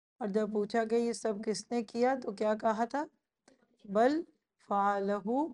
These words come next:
कबीरुहुम हाज़ा", इनके बड़े ने किया है। अंबिया आयत सिक्सटी थ्री नोट कर लीजिए। आपने ऐसा इसलिए कहा था ताकि लोग इस बड़े बुत से पूछें, और जब बुत जवाब नहीं देगा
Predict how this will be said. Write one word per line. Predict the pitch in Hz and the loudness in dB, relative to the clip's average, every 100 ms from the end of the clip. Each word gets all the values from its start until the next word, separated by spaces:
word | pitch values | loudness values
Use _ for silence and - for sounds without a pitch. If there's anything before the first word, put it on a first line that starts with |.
| - _ - | -10 _ -6
कबीरुहुम | 202 185 226 247 254 240 226 208 214 202 | -4 -2 0 0 0 0 -2 -4 -8 -6
हाज़ा", | 196 180 175 185 180 _ - _ - | -6 -6 -6 -8 -8 _ -20 _ -4
इनके | 269 285 311 | -4 -2 -2
बड़े | 208 202 220 | 0 2 2
ने | 220 | 2
किया | 180 185 185 | -2 -4 -4
है। | - _ _ - | -8 _ _ -6
अंबिया | 196 196 208 214 214 180 | -2 2 2 2 -2 0
आयत | 196 214 220 _ _ | 2 2 0 _ _
सिक्सटी | - 190 - 208 | -8 -8 -6 -8
थ्री | 202 196 | -6 -6
नोट | 190 185 180 | -4 -4 -4
कर | 196 | -6
लीजिए। | 180 226 220 254 - _ - _ _ _ _ _ _ _ _ _ _ 254 _ _ _ _ | -4 -4 -6 -12 -16 _ -20 _ _ _ _ _ _ _ _ _ _ _ _ _ _ _
आपने | 214 233 226 233 | 6 6 4 -2
ऐसा | 214 208 226 | -2 -2 0
इसलिए | 226 - 226 | 0 -2 -4
कहा | 226 208 196 | -2 -2 -2
था | 233 | -4
ताकि | 226 214 208 220 | -2 -2 -2 -2
लोग | 220 214 | 0 0
इस | 226 220 | -4 -2
बड़े | 208 214 240 | 2 4 4
बुत | 220 220 | 4 0
से | - 233 | 0 0
पूछें, | 208 185 - 196 208 | 0 -4 -2 -2 -2
और | 214 | -2
जब | 233 220 | -2 0
बुत | 226 | 0
जवाब | 220 220 220 233 233 | 2 2 4 4 2
नहीं | 240 277 | -2 0
देगा | 226 202 180 202 | 2 2 2 -2